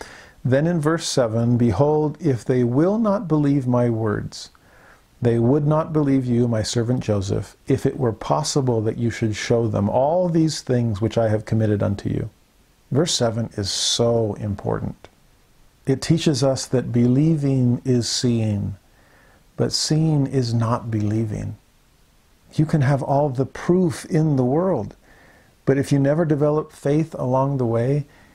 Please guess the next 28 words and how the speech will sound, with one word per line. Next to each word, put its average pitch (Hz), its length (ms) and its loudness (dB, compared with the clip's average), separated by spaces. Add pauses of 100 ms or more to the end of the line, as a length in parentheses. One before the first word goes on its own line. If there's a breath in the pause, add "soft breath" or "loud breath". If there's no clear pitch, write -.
(140 soft breath)
it 139 140 0
doesn't 143 480 0
change 151 540 2
you. 113 240 -4 (600)
It 139 100 0
doesn't 151 280 2
connect 151 500 2
you 151 120 2
to 131 140 -2
God 120 340 -2
or 131 100 -4
connect 147 480 -2
you 151 80 2
to 143 140 -6
humanity. 120 600 -2 (760)
It 135 140 0
just - 460 -2
connects 151 420 -4
you 147 120 2
to 135 260 0
a 120 80 -2
piece 160 340 -2
of 131 140 -2
information 123 800 0
that 113 120 0
is 110 200 -2
no 117 160 2
longer 107 480 -2